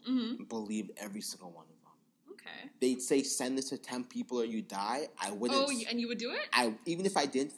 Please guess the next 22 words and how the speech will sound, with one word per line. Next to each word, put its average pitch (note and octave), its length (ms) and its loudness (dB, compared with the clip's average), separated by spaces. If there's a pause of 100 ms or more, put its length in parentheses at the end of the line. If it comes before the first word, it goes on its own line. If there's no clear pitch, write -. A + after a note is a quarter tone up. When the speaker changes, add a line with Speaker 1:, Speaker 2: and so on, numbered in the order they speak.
Speaker 2:
remember A#2+ 380 0
to A#2 100 -2
do A#2 260 0
it, F#3 360 -4 (340)
and A#2+ 100 -2
I F#2 120 0
didn't B2 340 4
die, B2 400 2 (180)
Speaker 1:
Mm-hmm. G#3+ 280 -4
Speaker 2:
I'd A#2+ 180 4
still C3 160 4
be A#2 140 2
like, A2 160 0
"Yo, G2+ 100 -6
they G2+ 140 -10
just G#2+ 240 -6
lied G#2 280 -2
me G2+ 60 -16
this G2 200 -12
time. G2+ 200 -8
I G2 80 -4
gotta, A2 400 0